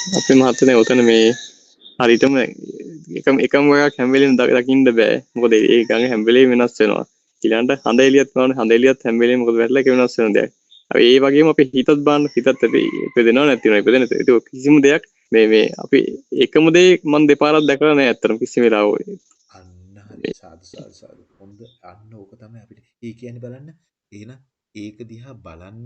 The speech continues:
Speaker 2: කියනකොට, ඇහැ වැහැරලා ඇහැ අරින්න කියනකොට ඒ ඇහැ එතන ඉපදුනා. අන්න බලන්න. ඒ රූපේ දැන් ඉපදුනේ. ඒ විඥානය දැන් හටගත්තේ. ස්පර්ශය දැන් හටගත්තේ.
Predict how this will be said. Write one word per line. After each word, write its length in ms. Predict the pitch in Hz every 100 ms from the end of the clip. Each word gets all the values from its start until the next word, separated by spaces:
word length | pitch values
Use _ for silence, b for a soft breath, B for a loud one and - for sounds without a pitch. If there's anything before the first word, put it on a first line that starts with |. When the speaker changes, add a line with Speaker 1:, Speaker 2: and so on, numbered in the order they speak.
| 123
Speaker 2:
කියනකොට, 360 | 120 120 143
ඇහැ 280 | 90 92 110
වැහැරලා 560 | 110 107 117 117 131 143 _ _
ඇහැ 300 | 101 110 117
අරින්න 420 | 80 98 107 120 120
කියනකොට 480 | 120 123 127 147 - - 113
ඒ 160 | 123 151 _ -
ඇහැ 300 | 104 127 156
එතන 340 | 120 156 165
ඉපදුනා. 520 | 120 147 110 95 80 85 _ _ _ _ _ -
අන්න 140 | 113
බලන්න. 300 | 123 131 95 _ _ -
ඒ 140 | 123
රූපේ 460 | 117 113 120 156 139
දැන් 280 | 101 120 123
ඉපදුනේ. 580 | 101 101 92 87 82 85 _ _ _
ඒ 220 | 110 143 143 101
විඥානය 600 | 104 107 123 135 139 151 123
දැන් 220 | 95 117 123
හටගත්තේ. 720 | 98 90 85 78 _ _ -
ස්පර්ශය 640 | - - 131 131 - 156
දැන් 240 | 127 101 156
හටගත්තේ. 760 | 143 117 101 85 82 _ 78